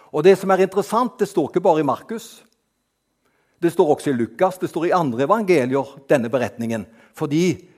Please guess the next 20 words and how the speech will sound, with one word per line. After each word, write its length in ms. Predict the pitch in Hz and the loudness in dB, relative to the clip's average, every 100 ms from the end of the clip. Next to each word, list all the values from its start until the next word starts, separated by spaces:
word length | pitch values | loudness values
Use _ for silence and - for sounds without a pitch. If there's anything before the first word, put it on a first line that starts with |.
| - | -2
den 160 | 143 | -2
ble 100 | 143 | 0
gjentatt, 720 | 170 135 127 120 - 165 165 _ | 0 0 -2 -4 -6 -8 -8 _
den 140 | 143 151 | -4 -2
er 320 | 123 147 139 - - _ | -2 -2 -4 -8 -20 _
så 240 | - 147 | -10 -6
viktig. 460 | 156 151 - 160 120 - _ _ _ _ _ _ _ _ _ _ _ _ _ - | -6 -8 -6 -4 -4 -8 _ _ _ _ _ _ _ _ _ _ _ _ _ -2
Og 460 | 147 180 190 170 107 - - _ _ _ _ _ - - | 2 6 6 6 0 -8 -20 _ _ _ _ _ -16 -6
i 80 | 190 | 4
dette 320 | 233 226 208 | 4 4 0
kapittelet 480 | 208 220 - 202 175 | 0 -2 -2 -4 -2
i 80 | 175 | 0
Markus 400 | 190 - - 185 - | 0 -2 -10 -10 -8
ti, 200 | - 214 127 - _ _ _ _ _ _ _ _ | -6 -4 -6 -12 _ _ _ _ _ _ _ _
hvor 160 | 147 | -2
Jesus 480 | 170 160 147 147 175 - | 2 4 4 2 -8 0
har 160 | 180 190 | 0 2
denne 240 | 190 180 175 | 2 2 -2
viktige 400 | 175 - - 143 | -4 -8 -6 0
beretningen, 640 | 160 135 - 135 143 131 | 0 0 -4 -2 -2 -2